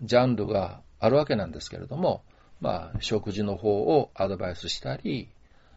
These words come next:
あるいは体の使い方の方をアドバイスしたり、あるいはアドバイスでとどまらずに、何らかこの手を、手もみをしてあげて、そして、えー、相手の健康を増進してあげたり、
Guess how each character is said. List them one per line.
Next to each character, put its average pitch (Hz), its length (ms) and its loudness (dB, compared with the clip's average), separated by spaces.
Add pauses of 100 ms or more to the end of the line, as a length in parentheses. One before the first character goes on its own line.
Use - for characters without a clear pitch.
(120)
あ 151 160 0
る 175 120 2
い 175 60 0
は 151 320 2
体 120 380 2
の 110 120 0
使 - 360 -2
い 170 60 -2
方 175 240 -2
の 160 100 -2
方 165 340 0
を 170 140 -4 (160)
ア - 160 0
ド 95 100 -4
バ 85 160 -2
イ 80 60 -8
ス 78 120 -10
し - 120 -6
た 107 120 -4
り、 131 260 -6 (760)
あ 208 140 2
る 285 80 2
い - 20 2
は 190 260 2
ア 190 120 6
ド 196 100 8
バ 170 180 8
イ 147 80 4
ス 139 140 -8
で 156 140 2
と 143 100 0
ど 151 100 0
ま 151 160 4
ら 151 140 2
ず 151 160 -4
に、 131 300 -2 (400)
何 113 280 4
ら 101 120 0
か 113 400 0 (120)
こ 95 140 -8
の 92 480 -6
手 120 140 4
を、 92 240 0 (100)
手 117 100 4
も 120 140 8
み 120 140 10
を 117 100 6
し - 120 -2
て 127 120 2
あ 123 100 6
げ 120 140 0
て、 87 380 -6 (320)
そ - 160 -8
し - 100 -6
て、 127 300 2 (320)
え 101 120 -8
ー、 - 60 -8
相 95 220 -2
手 95 80 -4
の 90 120 -6
健 95 300 -4
康 101 300 -2
を 151 180 2
増 104 200 2
進 107 220 0
し - 80 -6
て 104 100 0
あ 104 80 4
げ 104 100 4
た 90 120 -2
り、 85 140 -10